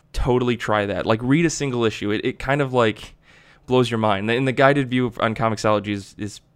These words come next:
pretty, pretty fantastic. So I, it works out really well if you have a big enough T V.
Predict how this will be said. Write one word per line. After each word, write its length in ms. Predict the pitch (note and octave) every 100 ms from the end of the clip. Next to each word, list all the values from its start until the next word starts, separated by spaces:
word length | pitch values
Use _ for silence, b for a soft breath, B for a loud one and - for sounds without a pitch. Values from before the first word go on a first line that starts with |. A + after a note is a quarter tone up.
| -
pretty, 460 | - A2 G#2 G2+ -
pretty 240 | - A2+
fantastic. 720 | G2 F#2+ - F2+ - - - - B B B
So 300 | - A2 G2+
I, 140 | G2+
it 300 | A2 C#3+ C#3+
works 220 | C#3 C#3
out 140 | D3+ A#2
really 180 | B2
well 240 | A2+ A#2+ A2+
if 100 | G#2
you 60 |
have 140 | A2 G#2
a 40 |
big 200 | G2 G2+
enough 200 | G2+ G2
T 180 | - G2+
V. 260 | G2 G2+